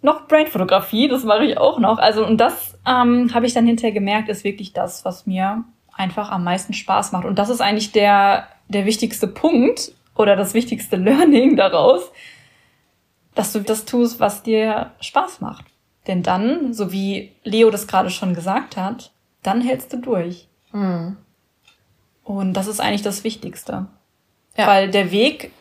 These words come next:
Speaker 1: ist nicht immer leicht beim Selbstständigsein. <laughs>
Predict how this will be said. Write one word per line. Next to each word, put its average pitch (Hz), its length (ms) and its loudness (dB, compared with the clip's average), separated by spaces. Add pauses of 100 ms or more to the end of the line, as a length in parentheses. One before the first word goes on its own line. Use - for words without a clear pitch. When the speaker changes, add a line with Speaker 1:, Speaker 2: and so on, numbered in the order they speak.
(680)
Speaker 1:
ist 262 300 -2
nicht - 480 -10
immer 175 200 0
leicht - 500 -8 (160)
beim - 180 -4
Selbstständigsein. - 880 -8
<laughs> 277 100 4